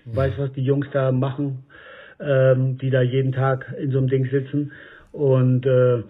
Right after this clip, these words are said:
Speaker 2: aber ich hab keine Angst mehr, weil ich weiß, was so ein Flugzeug
Speaker 1: Ja.
Speaker 2: kann. Und das ist wirklich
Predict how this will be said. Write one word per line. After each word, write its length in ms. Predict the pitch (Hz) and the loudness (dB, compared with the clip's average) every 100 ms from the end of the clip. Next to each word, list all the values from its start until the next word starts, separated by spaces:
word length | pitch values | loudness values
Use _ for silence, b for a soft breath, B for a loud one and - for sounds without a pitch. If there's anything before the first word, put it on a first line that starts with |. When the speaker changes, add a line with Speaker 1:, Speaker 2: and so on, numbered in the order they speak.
| B B B | B B B
Speaker 2:
aber 140 | 170 147 | 2 4
ich 80 | |
hab 120 | 156 - | 4 0
keine 220 | 139 117 | 0 0
Angst 260 | 113 - | -4 -10
mehr, 180 | 107 98 - _ | -16 -18 -20 _
weil 140 | 127 123 | -4 -2
ich 100 | 123 | 2
weiß, 180 | 131 131 | 2 2
was 120 | 131 | 0
so 60 | 123 | -2
ein 80 | |
Flugzeug 360 | - 127 127 113 | -6 -6 -4 -6
Speaker 1:
Ja. 80 | - | -8
Speaker 2:
kann. 200 | 113 104 | -12 -12
Und 180 | 107 123 | -10 -8
das 120 | 120 | -6
ist 180 | 127 - | -8 -8
wirklich 300 | 127 120 | -8 -10